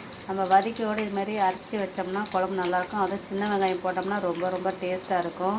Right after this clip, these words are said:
வெங்காயம் வதக்கிச்சு, அரைச்சு வச்ச மசாலாவை இதில் போட்டுடலாம். நல்லா வதங்கிச்சு,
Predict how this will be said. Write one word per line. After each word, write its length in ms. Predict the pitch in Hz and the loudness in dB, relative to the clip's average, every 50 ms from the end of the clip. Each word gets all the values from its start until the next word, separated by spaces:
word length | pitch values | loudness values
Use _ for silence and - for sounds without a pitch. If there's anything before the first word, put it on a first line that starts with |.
| 233 226 - - - - - - - - - - - - - - - - - - - - - - - - - - - - | -2 -4 -6 -8 -10 -10 -12 -12 -12 -12 -12 -12 -12 -14 -14 -12 -12 -12 -12 -10 -8 -6 -4 -2 -2 -2 -2 -2 -2 0
வெங்காயம் 440 | 196 190 190 214 208 196 190 190 185 180 | 2 2 4 4 4 4 4 2 2 0
வதக்கிச்சு, 560 | 180 180 190 185 185 180 - - - 220 247 269 262 - - - - - - - - 180 | 0 0 2 2 2 2 0 0 -2 -2 0 -2 -2 -4 -4 -6 -6 -6 -6 -4 0 2
அரைச்சு 280 | 185 196 190 - - - 208 | 2 2 0 -2 -4 -4 -2
வச்ச 240 | 190 180 - - 190 185 185 | -2 -2 -4 -4 -2 -2 -2
மசாலாவை 560 | 180 180 - 208 202 190 185 170 165 180 208 247 247 | -2 0 0 0 2 2 0 0 0 0 -2 -2 -2
இதில் 180 | 180 180 170 - | -2 -2 -2 0
போட்டுடலாம். 540 | 175 175 175 - 175 160 160 170 185 214 226 - - - - - - - - - - - - - - - - - - - - - - - - - - - - - - - - - - - - - - - - - - - - - - - - - - - - - - - - - - - - - - - - - - - - - - - - - - - - - - - - - - - - - - - - - - - - - - - - - 214 208 190 | 0 0 2 2 2 2 2 2 2 2 2 2 2 2 0 0 0 0 0 0 0 0 0 0 0 0 0 0 0 0 0 -2 -2 -2 -2 -2 -2 -2 -2 -2 -2 -2 -2 -2 -2 -2 -2 -2 -2 -2 -2 -2 -4 -4 -4 -4 -4 -4 -4 -4 -4 -2 -2 -2 -2 0 2 2 2 2 2 0 -2 -4 -4 -4 -4 -4 -4 -4 -4 -6 -6 -6 -6 -8 -8 -12 -16 -16 -16 -16 -16 -16 -16 -16 -16 -16 -16 -16 -14 -12 -4 -2 -2 -2 -2 -4 -6 -4 -2
நல்லா 440 | 180 185 185 190 196 202 202 208 208 202 185 180 | 0 2 2 0 0 0 0 0 0 0 -2 -2
வதங்கிச்சு, 640 | 175 170 185 190 190 185 170 - - - 190 196 | 0 2 2 4 4 4 2 0 -2 -2 -2 0